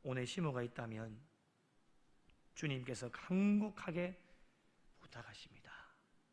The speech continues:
모든 것을 용서하고 형제처럼 받아주실 것을 부탁하고 계십니다.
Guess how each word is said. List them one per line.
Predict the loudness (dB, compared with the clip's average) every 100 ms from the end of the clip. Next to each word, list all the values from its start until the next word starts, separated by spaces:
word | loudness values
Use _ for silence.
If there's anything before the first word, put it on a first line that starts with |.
| -20 _ _ _ _ _ _ _ -20 _ -8
모든 | -2 4 4 6 4 2
것을 | 0 0 0 0 -2
용서하고 | -2 -2 -4 -8 -10 -16 -20 -20 _ _ -20 -20 -20 -20 -20 _ -10
형제처럼 | -2 0 0 -4 -6 -6 -8 -10 -16 _ _ _ _ _ _ _ _ _ _ _ _ -2
받아주실 | 2 2 0 -4 -8 -8
것을 | -8 -6 -6 -6 -8 -18 _ -20 -20 -20 -20 -20 -20 _ _ _ -10
부탁하고 | -8 -4 -4 -4 -6 -6
계십니다. | -8 -12 -16 -20 -20